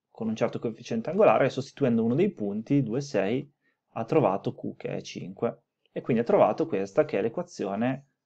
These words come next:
della retta, eh, B C, d'accordo? Che è la nostra prima circonferenza degenere, eh, cioè la nostra unica circonferenza degenere del fascio, scusate, e sarà la nostra prima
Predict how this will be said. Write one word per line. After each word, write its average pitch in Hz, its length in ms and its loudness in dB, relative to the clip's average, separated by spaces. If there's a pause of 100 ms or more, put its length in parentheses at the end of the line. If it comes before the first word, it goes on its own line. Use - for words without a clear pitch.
(140)
della 117 300 6
retta, 110 560 2 (560)
eh, 98 240 -8
B 104 200 -4
C, - 280 -14 (1400)
d'accordo? 113 460 -4
Che - 100 2
è - 40 8
la 135 80 6
nostra 123 280 2
prima 110 260 0
circonferenza 107 960 -4 (100)
degenere, 110 720 -4 (400)
eh, 113 220 -8
cioè 113 200 0
la 110 60 -2
nostra - 340 -4 (240)
unica 139 280 4
circonferenza 107 540 -6
degenere 104 300 0
del 101 120 -2
fascio, - 360 -4
scusate, 107 500 -6
e 135 60 -8
sarà 120 180 0
la 104 60 -2
nostra 117 240 0
prima 107 440 -4